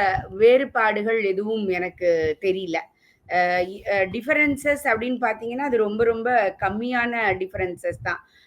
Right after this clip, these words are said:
என்னெல்லாம் ஒற்றுமை இருக்கு அப்படின்னு நீங்க கேட்டீங்கன்னா, அது நிறைய சொல்லலாம்.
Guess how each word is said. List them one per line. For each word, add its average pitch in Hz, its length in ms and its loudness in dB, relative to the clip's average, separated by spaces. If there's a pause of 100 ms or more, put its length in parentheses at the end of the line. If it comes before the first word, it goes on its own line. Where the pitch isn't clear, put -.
(120)
என்னெல்லாம் 294 540 2
ஒற்றுமை 311 560 2
இருக்கு 277 340 -2
அப்படின்னு 254 280 2
நீங்க 240 200 -4
கேட்டீங்கன்னா, 226 760 -4
அது 233 220 0
நிறைய 208 320 2
சொல்லலாம். 180 560 -6